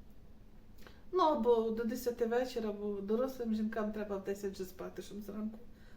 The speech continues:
гарно виглядати. І в нас настала субота. Субота — це ще теж можна прогулянки, і це в мене Нобілі дев'ятнадцять сорок два,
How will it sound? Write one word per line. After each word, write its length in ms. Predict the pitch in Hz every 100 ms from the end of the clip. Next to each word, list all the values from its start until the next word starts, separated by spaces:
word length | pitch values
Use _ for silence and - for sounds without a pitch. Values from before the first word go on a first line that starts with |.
| -
гарно 300 | 214 208 220
виглядати. 720 | 214 202 208 208 214 - 285 - - - - - - - - - - - - - -
І 280 | 320 370 403
в 100 | 277
нас 260 | 269 370 - -
настала 680 | 262 262 277 285 277 247 - -
субота. 720 | - - 247 202 202 180 185 - - - - - - - - - - - -
Субота — 580 | - 370 359 381 392 294
це 200 | - 254
ще 160 | - 233
теж 360 | - 403 392
можна 420 | 359 339 277 277
прогулянки, 1080 | 262 - 262 214 254 285 330 349 349 359 370 - -
і 80 | 240
це 180 | - 262
в 40 |
мене 220 | 269 247
Нобілі 600 | 220 220 233 240 254 240 247 - -
дев'ятнадцять 640 | 220 220 220 226 214 208 -
сорок 200 | 202 196
два, 440 | 190 233 320 349